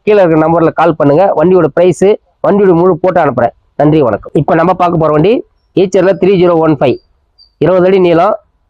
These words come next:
ஆ, இந்த வண்டியோட பாசிங் பார்த்தீங்கன்னா பன்னெண்டு ஐநூறு போட்டு வாங்கியிருக்காங்க. சிங்கிள் ஓனர் வண்டி, ரெண்டாயிரத்தி இருபத்தி ஆறு வரைக்கும் எஃப் சி இருக்கு.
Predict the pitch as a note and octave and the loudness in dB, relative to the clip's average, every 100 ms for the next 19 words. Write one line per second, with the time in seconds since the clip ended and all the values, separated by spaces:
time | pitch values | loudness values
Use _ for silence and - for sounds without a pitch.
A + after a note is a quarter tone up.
0 | _ - C#3+ D3 C#3+ C#3 C3+ C#3 D3+ D#3 | _ -6 -2 0 0 0 0 0 2 2
1 | F#3+ F#3+ - E3 - E3+ D#3+ D#3 F#3 G3+ | 2 0 0 -2 0 0 0 0 0 -2
2 | - _ - G3 G#3+ F#3+ E3+ F3+ E3 D3+ | -6 _ -2 0 2 2 2 2 0 0
3 | F3 F3+ E3 D3+ C3+ B2 G#2 - _ - | -2 0 0 2 0 0 -2 -4 _ -4
4 | F3+ G3 G3 F#3+ F3+ E3 D3+ A3 - - | 0 2 2 2 2 2 2 0 -4 -20
5 | _ - - - C3 F3 A3 F3+ F#3 G#3 | _ -12 -12 -6 -2 0 0 0 0 0
6 | F#3+ F#3+ E3+ E3 F#3 D3+ F#3+ D#3+ C#3+ A3 | 2 2 2 2 0 -2 0 0 2 -2